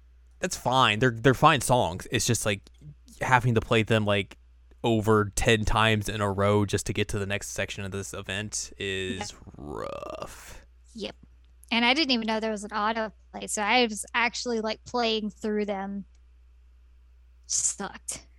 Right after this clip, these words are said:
Speaker 1: You've been, uh,
Speaker 2: Um,
Speaker 1: going through it.
Speaker 2: Oof. Like I said, they're great songs, and it was exciting. Like, the first time I did it, I was like, "Yay, this is cool."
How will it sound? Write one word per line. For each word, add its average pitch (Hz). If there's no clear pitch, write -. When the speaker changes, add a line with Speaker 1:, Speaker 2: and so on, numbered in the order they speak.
Speaker 1:
You've 95
been, 95
uh, 101
Speaker 2:
Um, 220
Speaker 1:
going 196
through -
it. 65
Speaker 2:
Oof. -
Like 370
I -
said, 453
they're 262
great 269
songs, 262
and 254
it 262
was 262
exciting. 277
Like, 254
the 254
first 254
time 277
I 240
did 262
it, -
I 277
was 240
like, 269
"Yay, 427
this 554
is 359
cool." 311